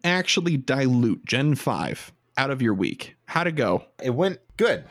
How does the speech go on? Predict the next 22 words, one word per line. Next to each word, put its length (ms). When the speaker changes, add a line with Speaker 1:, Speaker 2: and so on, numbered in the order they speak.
Speaker 2:
especially 400
with, 240
uh, 160
Community 400
Day, 160
which 200
we 80
will 140
talk 300
about 320
shortly. 720
Speaker 1:
Mm-hmm. 280
Speaker 2:
But 160
there 160
is 180
still 240
some 240
other 300
things 220
to 60
talk 280
about. 460